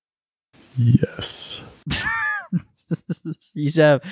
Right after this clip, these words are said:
Speaker 2: you have such strong opinions on the matter.
Speaker 1: Mm-hmm. I'm pretty attached to this story. <laughs>
Speaker 2: Where's my, where's my Fort Gary Lagunitas? Ina's eye twitched.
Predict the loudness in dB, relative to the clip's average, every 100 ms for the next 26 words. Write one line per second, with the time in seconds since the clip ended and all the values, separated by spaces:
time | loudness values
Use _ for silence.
0 | -6 2 4 4 2 4 4 4 2 2
1 | 2 0 0 0 -2 -2 -2 -6 -10 -14
2 | -12 -12 -14 -16 _ _ _ _ _ _
3 | _ _ _ _ _ _ _ _ _ _
4 | -8 -6 0 0 2 0 -2 -4 -10 -10
5 | -12 -10 -8 -8 -12 -14 _ _ -12 -10
6 | -10 -14 -20 -20 -20 _ _ _ -20 -20
7 | -18 -16 -18 -18 _ _ _ _ _ _
8 | _ _ -20 -20 -20 _ _ _ _ _
9 | _ _ _ _ _ -16 -14 -12 -14 -20
10 | _ -4 -2 0 2 2 -2 -4 -6 -8
11 | -8 -10 -12 -18 _ _ _ _ _ _
12 | _ _ _ _ _ 0 4 4 4 6
13 | 6 4 4 6 4 0 -6